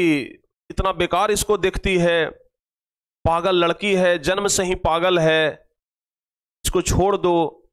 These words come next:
ये मर जाएगी, तुम्हारा पिंड छूट जाएगा, तुम शांति से रह पाओगी, इसको जान मरवा दो", ठीक है ना? बहुत सारे लोग बहुत तरह का नसीहत देते थे,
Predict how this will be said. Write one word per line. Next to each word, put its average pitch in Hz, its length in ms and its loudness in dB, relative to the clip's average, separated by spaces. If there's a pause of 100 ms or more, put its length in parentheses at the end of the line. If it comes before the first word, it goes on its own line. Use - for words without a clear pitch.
(240)
ये 160 80 0
मर 180 240 -2
जाएगी, 175 520 0
तुम्हारा 160 400 -2
पिंड 196 280 -2
छूट 180 280 -2
जाएगा, 160 500 0 (880)
तुम 156 220 2
शांति 165 400 -2
से 190 140 0
रह 175 140 0 (100)
पाओगी, 147 440 0
इसको - 800 -8
जान 170 240 0
मरवा 170 400 0
दो", 143 120 2 (680)
ठीक 190 100 -2
है 233 60 2
ना? 214 100 -2
बहुत 220 280 -2
सारे 226 200 0
लोग 233 180 0
बहुत 196 220 0
तरह 202 140 0
का 202 120 -2
नसीहत 185 400 0
देते 170 300 -2
थे, 214 180 2